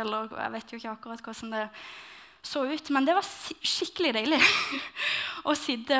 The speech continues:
og bare liksom, og så hører vi at alle synger, og alle løfter blikket, og så skal jeg bare huske teksten. Jesus, du er vår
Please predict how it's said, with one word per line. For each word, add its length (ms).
og 100
bare 180
liksom, 280
og 80
så 160
hører 280
vi 120
at 200
alle 280
synger, 340
og 180
alle 300
løfter 320
blikket, 580
og 160
så 280
skal 200
jeg 100
bare 260
huske 440
teksten. 520
Jesus, 680
du 200
er 320
vår 220